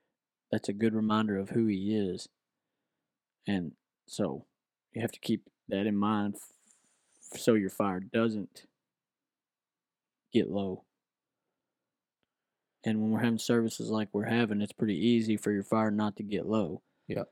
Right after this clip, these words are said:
Speaker 1: So I wanna be in my own devotion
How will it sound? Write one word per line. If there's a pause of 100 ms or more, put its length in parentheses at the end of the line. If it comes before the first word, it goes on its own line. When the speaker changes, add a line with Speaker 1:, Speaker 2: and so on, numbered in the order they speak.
(160)
Speaker 1:
So
I
wanna
be (1600)
in
my
own (560)
devotion